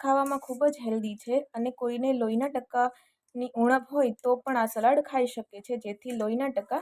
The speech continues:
વધી જાય છે. જે વેટ લોસ માટે, જે લોકો વેટ લોસ કરે છે તેમના માટે પણ આ સલાડ ખૂબ જ હેલ્ધી છે. એક વીકમાં બે થી ત્રણ વખત ખાવાથી શરીરની ચરબી જલ્દી ઉતરી જાય છે.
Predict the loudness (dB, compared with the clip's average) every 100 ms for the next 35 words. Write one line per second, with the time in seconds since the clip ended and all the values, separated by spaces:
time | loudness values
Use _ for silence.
0 | -2 0 0 -2 -6 -10 -12 -14 -14 _
1 | _ _ _ _ _ _ _ _ _ _
2 | _ 2 4 4 0 4 4 4 2 0
3 | 2 4 4 0 _ _ _ _ _ 0
4 | 2 4 4 4 4 2 2 2 2 2
5 | 2 2 2 -2 -2 0 0 0 0 -4
6 | -4 -4 -4 -4 0 0 0 -4 4 4
7 | 4 -4 -4 -6 0 0 0 -6 -6 -8
8 | -6 -2 -2 0 -2 -4 -8 -4 -2 0
9 | -2 -4 -4 0 4 2 0 -12 -12 -14
10 | _ _ -2 2 4 2 0 _ _ -4
11 | 0 0 0 -2 0 0 0 0 -2 -6
12 | -14 -18 -14 -16 -16 -20